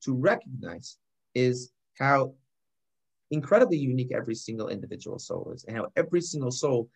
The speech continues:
has its own specific mission to carry out in this world. So, as we said, God breathed it into us, in which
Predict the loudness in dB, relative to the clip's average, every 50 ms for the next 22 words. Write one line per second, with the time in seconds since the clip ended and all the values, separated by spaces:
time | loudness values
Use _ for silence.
0 | _ _ -6 -6 -6 -6 -8 -2 2 2 2 2 2 -2 -6 -8 -8 -8 -8 -8
1 | -8 -6 -4 -4 -4 -6 -8 -10 -12 -14 _ _ _ _ _ _ 0 2 2 4
2 | 4 4 2 2 0 -2 -4 -6 -6 -8 -12 _ _ _ _ -12 -12 -10 -10 -8
3 | -8 -8 -8 -10 _ _ _ _ _ _ _ _ _ _ _ _ _ _ _ _
4 | _ _ _ _ _ _ _ _ _ _ _ _ _ _ _ _ _ _ _ _
5 | _ _ _ _ _ 4 8 8 8 8 6 2 -8 _ -20 -20 _ -12 -12 -10
6 | -8 0 4 6 6 6 6 2 -2 _ 4 6 6 6 4 2 0 0 0 0
7 | 0 -2 -4 -4 -2 -2 -4 -2 0 0 0 0 0 -4 -8 -14 -12 -10 -8 -4
8 | -2 0 0 0 -2 -4 -8